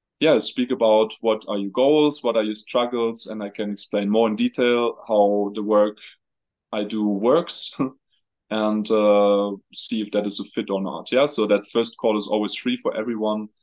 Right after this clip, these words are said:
um, because I also need to check in, like, do I want to work with this person or not,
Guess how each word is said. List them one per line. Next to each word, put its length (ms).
um, 320
because 320
I 200
also 300
need 160
to 100
check 280
in, 180
like, 220
do 120
I 80
want 260
to 100
work 220
with 120
this 140
person 420
or 100
not, 240